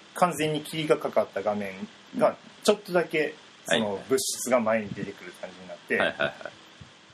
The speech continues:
Speaker 2: い。
Speaker 1: で、それで必要なところでやめて、こう、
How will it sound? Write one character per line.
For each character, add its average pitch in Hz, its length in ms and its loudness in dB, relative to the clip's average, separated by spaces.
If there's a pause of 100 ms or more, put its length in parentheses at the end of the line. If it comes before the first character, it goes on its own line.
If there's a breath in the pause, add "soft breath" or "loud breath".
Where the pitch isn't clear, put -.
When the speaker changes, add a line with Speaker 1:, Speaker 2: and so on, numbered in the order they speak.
(140)
Speaker 2:
い。 - 20 -6
Speaker 1:
で、 180 80 -4
そ 185 140 -2
れ 185 80 0
で 202 120 2
必 - 300 -4
要 170 140 4
な 139 120 4
と 131 100 -4
こ 120 100 0
ろ 117 100 4
で 110 120 0
や 110 120 4
め 104 140 -2
て、 156 260 0 (800)
こ 87 600 -2
う、 - 100 -20